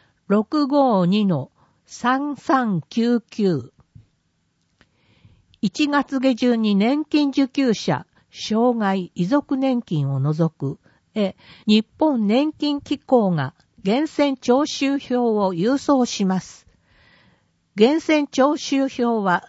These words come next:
昨年の年金支払い総額、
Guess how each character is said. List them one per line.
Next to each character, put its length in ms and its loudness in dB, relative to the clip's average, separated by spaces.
昨 380 -4
年 280 -2
の 200 -2
年 280 -2
金 280 -4
支 160 -4
払 420 0
い 60 -2
総 300 2
額、 460 -6